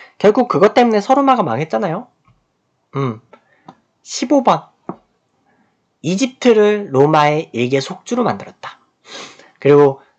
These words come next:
악티움 해전의 영광을 길이 남기기 위해서 니코폴리스 오 년마다 기념 축제를 열도록 했다. 자, 근데요,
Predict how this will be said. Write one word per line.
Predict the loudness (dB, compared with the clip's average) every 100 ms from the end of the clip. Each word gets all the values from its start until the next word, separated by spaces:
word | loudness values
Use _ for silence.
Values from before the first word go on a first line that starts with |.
| _
악티움 | 0 0 -2 -6 2 2 2 -2
해전의 | -2 0 0 0
영광을 | 0 0 0 -2 -6
길이 | -6 -4
남기기 | -2 -4 -6 -10 -8
위해서 | -8 -4 -4 -4 -10 -20 _ _ _ _
니코폴리스 | -6 -6 -2 -4 -2 -2 0 -4 -6 -4 -4 -6 _ _ _ _ _ _ _
오 | -2 2
년마다 | 2 0 0 -2
기념 | -6 -6 -6
축제를 | -6 -4 -2 -2
열도록 | -4 -14 -18
했다. | -20 -20 -20 _ -20 -20 _ _
자, | -4 -4
근데요, | -2 0 2 0 -2 -8